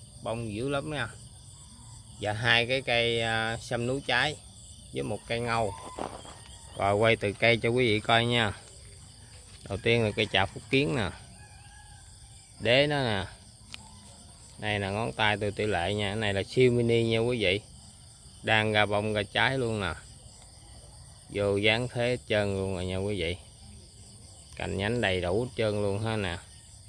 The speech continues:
Về vô cái chậu nó mới đẹp trai nha quý vị.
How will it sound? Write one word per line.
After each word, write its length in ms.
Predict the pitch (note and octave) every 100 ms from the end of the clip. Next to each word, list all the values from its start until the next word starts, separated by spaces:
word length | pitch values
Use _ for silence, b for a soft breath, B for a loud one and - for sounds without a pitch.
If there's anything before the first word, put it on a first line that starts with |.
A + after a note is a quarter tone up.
| - - - - - - - -
Về 200 | G2+ G2+
vô 140 | A2 A2+
cái 120 | B2
chậu 280 | G#2+ E2+ G#2+
nó 80 | B2+
mới 140 | B2
đẹp 120 | G#2 -
trai 240 | G2 G#2+
nha 100 | A2
quý 220 | A2 A#2 F2+
vị. 160 | F#2+